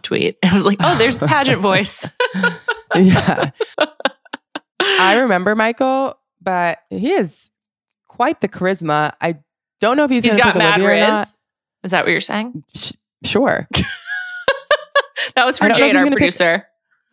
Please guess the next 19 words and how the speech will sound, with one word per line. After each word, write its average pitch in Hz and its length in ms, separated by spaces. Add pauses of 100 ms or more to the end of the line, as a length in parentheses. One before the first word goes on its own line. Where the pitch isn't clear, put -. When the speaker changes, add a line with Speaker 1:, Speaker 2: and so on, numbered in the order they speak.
(1200)
Speaker 2:
<laughs> - 60
Why? 185 400 (640)
For 220 100
Gen 208 240
Speaker 1:
Because 262 160
I - 80
think 233 180
I 277 40
Speaker 2:
Z? 277 40
Speaker 1:
once 302 180
Speaker 2:
Is - 60
Speaker 1:
asked 220 200
Speaker 2:
that 214 80
Speaker 1:
her 220 60
what 226 160
Speaker 2:
what 254 60
you 240 60
Speaker 1:
riz, 262 100
Speaker 2:
mean? 285 200